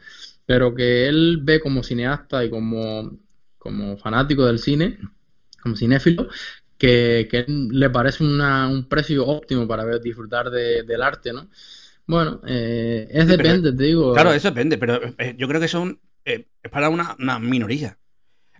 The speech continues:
Speaker 2: La, la, o sea, para la gente que nos gusta el cine, a lo mejor es, es verdad que el precio puede ser ridículo o, o aceptable,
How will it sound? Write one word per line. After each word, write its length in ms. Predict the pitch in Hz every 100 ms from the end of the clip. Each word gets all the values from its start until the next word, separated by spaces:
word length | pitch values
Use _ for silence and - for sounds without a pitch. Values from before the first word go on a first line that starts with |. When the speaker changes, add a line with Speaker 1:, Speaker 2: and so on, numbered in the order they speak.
| -
Speaker 2:
La, 300 | 117 117 113
la, 420 | 127 113 110 107 -
o 60 |
sea, 220 | - 131 107
para 120 | 104
la 80 | 110
gente 260 | 160 170
que 80 | 185
nos 120 | 175
gusta 200 | 147 143
el 80 | 139
cine, 300 | - 123 247 _ _ _ _ _ -
a 60 | 117
lo 60 |
mejor 260 | 113 123 147
es, 80 | 165 151
es 80 |
verdad 160 | 147 160
que 60 | 160
el 80 | 120
precio 300 | 147 175 156
puede 160 | 131
ser 180 | 120 113
ridículo 460 | 104 113 - 90 _ -
o, 240 | 110 104 113
o 220 | 104 104
aceptable, 600 | - - - 120 95 87